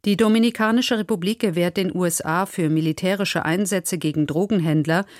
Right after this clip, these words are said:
bis April einen Zugang zu ihren Flughäfen. Das teilte Präsident Abinader in Santo Domingo mit, der Hauptstadt des Karibikstaats. Das Abkommen war vergangene Woche mit dem amerikanischen Verteidigungsminister Hegseth unterzeichnet worden.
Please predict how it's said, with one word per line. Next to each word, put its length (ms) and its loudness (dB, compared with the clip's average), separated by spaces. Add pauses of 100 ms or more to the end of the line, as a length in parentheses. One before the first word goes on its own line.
(180)
bis 220 -2
April 640 0
einen 360 2
Zugang 480 -2
zu 140 -4
ihren 280 0
Flughäfen. 760 -4 (400)
Das 160 -4
teilte 320 -2
Präsident 680 -2
Abinader 720 0
in 120 0
Santo 300 -2
Domingo 400 2
mit, 380 -2
der 100 -2
Hauptstadt 560 -4
des 160 -6
Karibikstaats. 1040 -6 (380)
Das 180 -6
Abkommen 560 0
war 160 0
vergangene 500 0
Woche 320 0
mit 220 0
dem 160 -2
amerikanischen 800 -2
Verteidigungsminister 1200 -2
Hegseth 640 -4
unterzeichnet 680 -6
worden. 380 -6